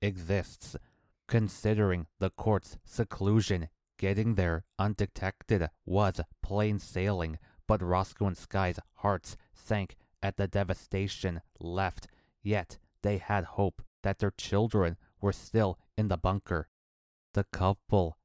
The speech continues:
had their escorts raid said shelter and search their home as a whole, but only to learn that the Nunez kids were gone. It also didn't help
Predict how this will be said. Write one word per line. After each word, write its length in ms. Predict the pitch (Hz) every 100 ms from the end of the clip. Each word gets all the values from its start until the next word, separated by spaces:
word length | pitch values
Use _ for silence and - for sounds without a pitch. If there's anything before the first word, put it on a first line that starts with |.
| _
had 240 | - 107 -
their 220 | 110 -
escorts 680 | 95 - - 104 82 - - -
raid 500 | 87 92 101 95 78 -
said 300 | - 107 -
shelter 580 | - 92 101 - 82 - _
and 160 | - 92
search 500 | - - 107 - - _ -
their 200 | 101 -
home 360 | - 104 92 - _ -
as 160 | 101
a 100 | 101
whole, 420 | 82 - 95 82 - _ _ -
but 180 | 98 -
only 480 | 98 101 113 92 80 -
to 120 | - 101
learn 420 | 87 95 92 80 - -
that 180 | - 92
the 100 | 95
Nunez 500 | 87 104 110 95 -
kids 400 | - 92 87 - - -
were 220 | 85 98 82
gone. 360 | - 92 92 80 - _ _ -
It 120 | 98
also 380 | 101 104 110 92
didn't 380 | - 98 90 85 -
help 340 | - 98 82